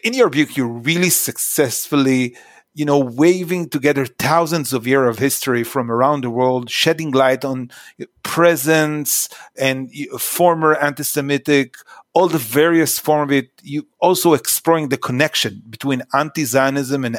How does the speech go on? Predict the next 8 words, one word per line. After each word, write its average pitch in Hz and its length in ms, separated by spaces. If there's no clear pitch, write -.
anti-Semitic, 131 800
which 131 260
raises 208 380
the 147 120
interesting 170 460
question 135 440
for 131 300
me 202 360